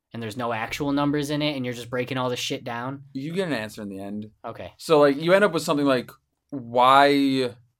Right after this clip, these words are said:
Speaker 2: s-, like, y squared plus y equals two x squared plus three x plus three.
Speaker 1: Oh,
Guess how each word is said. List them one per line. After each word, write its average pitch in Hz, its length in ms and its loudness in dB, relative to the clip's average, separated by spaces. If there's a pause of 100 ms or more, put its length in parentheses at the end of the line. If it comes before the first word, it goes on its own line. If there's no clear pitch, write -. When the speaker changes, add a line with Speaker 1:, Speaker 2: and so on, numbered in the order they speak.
(140)
Speaker 2:
s-, - 440 -16
like, 120 160 -4
y 120 360 4
squared 120 920 0
plus - 380 0
y 98 720 -2 (280)
equals 101 560 -10 (100)
two 123 280 -4
x 117 260 -2
squared 110 640 -2
plus 107 300 -6
three 110 320 -10
x 104 220 -4
plus - 320 -10
three. 78 380 -20 (340)
Speaker 1:
Oh, 180 260 8